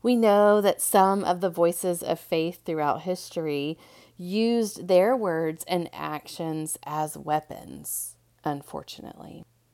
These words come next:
So in essence, where is God's message of love and forgiveness and the transformative spirit?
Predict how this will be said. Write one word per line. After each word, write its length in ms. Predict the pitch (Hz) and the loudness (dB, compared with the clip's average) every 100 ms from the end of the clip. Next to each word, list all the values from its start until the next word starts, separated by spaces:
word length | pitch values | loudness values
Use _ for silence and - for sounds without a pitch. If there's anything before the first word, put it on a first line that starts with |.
| _ | _
So 160 | - 240 | 0 4
in 100 | 226 | 6
essence, 540 | 247 247 208 185 180 | 4 2 0 0 -2
where 560 | 180 185 220 247 247 - | -4 -2 2 4 4 2
is 480 | 180 196 202 170 - | 0 2 2 0 -2
God's 600 | - 165 175 175 170 - | -2 0 2 0 -2 -6
message 640 | 160 170 - 165 156 - | -6 -6 -8 -8 -8 -8
of 320 | 160 160 156 | -4 -2 -4
love 600 | 151 156 180 170 160 156 - | -4 0 2 2 0 -4 -6
and 260 | 156 151 | -6 -6
forgiveness 1000 | - 151 180 180 156 147 151 - - - _ _ _ _ _ _ _ _ _ - | -8 -2 0 0 -4 -8 -8 -10 -10 -14 _ _ _ _ _ _ _ _ _ -2
and 180 | 190 | 0
the 80 | 185 | 0
transformative 800 | 180 202 185 - 226 226 226 214 | -2 -2 -2 -2 -4 -2 -2 -4
spirit? 540 | - - 262 151 - | -8 -6 -4 -4 -6